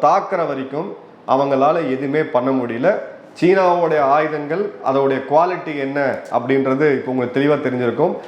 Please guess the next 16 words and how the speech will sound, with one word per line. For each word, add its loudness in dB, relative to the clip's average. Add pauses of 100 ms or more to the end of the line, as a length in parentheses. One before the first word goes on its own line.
(260)
அவசர 4
அவசரமா 2
சீன 0
அரசாங்கத்துக்கிட்ட -2
இருந்து 0 (240)
இவங்களுக்கு, 2
பாகிஸ்தானுக்கு 0
மெசேஜ் -6
போயிருக்குது, -2
அவசரப்பட்டு 0
எங்க -2
ஆயுதங்களை, 0
குறிப்பா -4
எங்களுடைய 0
விமானங்களை 0
பயன்படுத்தாதீங்கன்ட்டு. -2